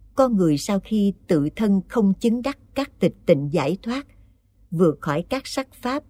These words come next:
và vô sắc pháp, và sau khi đã thấy với trí tuệ, các lậu hoặc của vị này được đoạn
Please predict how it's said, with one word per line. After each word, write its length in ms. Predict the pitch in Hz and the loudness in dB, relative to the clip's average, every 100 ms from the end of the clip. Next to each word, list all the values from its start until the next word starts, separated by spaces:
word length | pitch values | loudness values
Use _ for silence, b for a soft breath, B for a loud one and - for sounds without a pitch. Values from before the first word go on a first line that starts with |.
| - | -2
và 140 | 160 | 0
vô 260 | 143 180 185 | 2 2 0
sắc 260 | - 247 | -2 -10
pháp, 260 | - 254 285 _ - _ _ _ _ _ _ _ _ - | -8 -6 -6 _ -20 _ _ _ _ _ _ _ _ -4
và 180 | 175 147 | -2 -2
sau 260 | - 214 | -2 -4
khi 280 | 196 214 202 | -2 0 0
đã 200 | 165 175 - | 0 -4 -2
thấy 240 | 226 262 | -2 0
với 120 | 247 240 | -2 -4
trí 220 | - 240 285 | -2 -2 0
tuệ, 300 | - 170 139 156 _ _ _ _ _ _ | 2 2 2 -6 _ _ _ _ _ _
các 200 | 285 285 | -2 2
lậu 240 | 190 143 | 2 2
hoặc 180 | 165 156 - | 0 -4 -2
của 140 | 196 208 | -2 2
vị 200 | 175 143 | 2 2
này 360 | 160 147 139 - | 0 -2 -4 -6
được 280 | - 170 160 | -2 0 2
đoạn 260 | 170 147 | 0 0